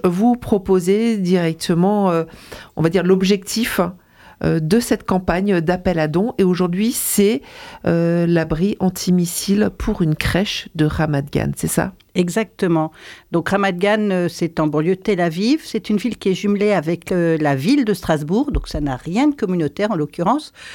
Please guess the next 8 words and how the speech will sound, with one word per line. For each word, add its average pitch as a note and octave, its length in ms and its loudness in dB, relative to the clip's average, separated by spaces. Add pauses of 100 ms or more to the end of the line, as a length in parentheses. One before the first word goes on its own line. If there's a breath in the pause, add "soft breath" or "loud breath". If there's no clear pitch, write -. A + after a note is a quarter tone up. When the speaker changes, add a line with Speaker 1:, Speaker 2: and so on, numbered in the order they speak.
(220 loud breath)
Speaker 2:
Depuis G3 220 0
mille C4 120 6
neuf C#4 140 2
cent C4 100 -4
quatre-vingt-onze, A#3 880 0 (460 loud breath)
c'est - 340 -2
un B3 60 2
jumelage B3 560 0